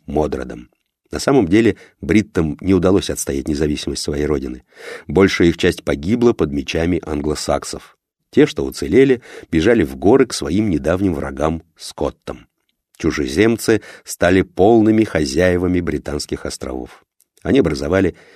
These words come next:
семь королевств, соединённых в одно государство, получившее в истории название Семидержавие. Англосаксы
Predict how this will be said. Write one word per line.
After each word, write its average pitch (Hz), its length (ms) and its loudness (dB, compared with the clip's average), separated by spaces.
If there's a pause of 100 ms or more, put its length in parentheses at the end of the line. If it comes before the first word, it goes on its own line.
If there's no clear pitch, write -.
(100)
семь 82 320 0
королевств, 80 720 0
соединённых 73 640 -6
в 73 40 -8
одно 71 180 -6
государство, 92 640 -2 (260)
получившее 110 600 2
в 87 40 2
истории 101 360 2
название 87 680 0 (220)
Семидержавие. 78 1120 -2 (540)
Англосаксы 76 800 -2